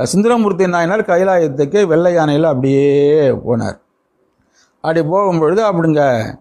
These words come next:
கைலாயத்துக்கு போகும்பொழுது அங்க வரவேற்பு, மிகப்பெரிய வரவேற்பு நடந்தது. இந்திரன் மால் முதல் ஏழ்மிகு தேவரெல்லாம் அவரை வணங்குறாங்க,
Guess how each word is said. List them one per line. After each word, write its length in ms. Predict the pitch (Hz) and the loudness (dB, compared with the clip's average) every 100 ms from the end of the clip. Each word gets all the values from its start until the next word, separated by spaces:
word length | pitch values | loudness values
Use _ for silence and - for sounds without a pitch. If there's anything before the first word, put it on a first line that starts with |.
| _ _ _ - | _ _ _ -6
கைலாயத்துக்கு 640 | 165 214 196 170 165 160 | -2 0 0 0 0 0
போகும்பொழுது 680 | 143 180 170 156 151 185 247 | 0 0 0 0 0 2 0
அங்க 420 | 196 170 151 110 | 0 0 0 0
வரவேற்பு, 420 | 123 160 190 185 | -2 0 2 2
மிகப்பெரிய 480 | 127 135 170 180 202 | 2 0 0 0 0
வரவேற்பு 400 | 180 165 165 151 | 0 0 0 0
நடந்தது. 500 | 147 139 131 107 - _ _ _ _ _ _ _ _ _ _ _ | -2 0 -2 -4 -8 _ _ _ _ _ _ _ _ _ _ _
இந்திரன் 580 | 127 170 196 180 165 151 | -2 0 2 0 2 2
மால் 420 | 139 175 180 151 | 2 0 0 2
முதல் 380 | 139 156 175 170 | 2 2 2 0
ஏழ்மிகு 520 | 151 185 175 156 143 | 2 2 2 0 0
தேவரெல்லாம் 840 | 131 156 180 165 156 160 170 196 214 | 0 0 0 0 0 0 0 0 0
அவரை 280 | 175 151 | 0 0
வணங்குறாங்க, 680 | 147 120 127 147 151 120 101 | 0 0 -2 -2 -2 -2 -6